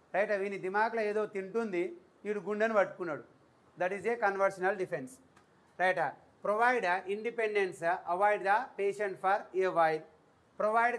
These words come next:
comfort to patient. Provide, రైటా? Psychological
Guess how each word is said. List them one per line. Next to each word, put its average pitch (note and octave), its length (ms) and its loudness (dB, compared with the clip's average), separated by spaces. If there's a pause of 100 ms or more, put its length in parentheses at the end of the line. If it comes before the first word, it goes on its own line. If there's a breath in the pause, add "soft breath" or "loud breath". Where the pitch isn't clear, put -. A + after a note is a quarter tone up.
comfort G3+ 360 0 (100)
to A3 100 0 (680)
patient. F3+ 600 2 (580)
Provide, G#3+ 600 4 (1300)
రైటా? F#3+ 400 2
Psychological A3 640 2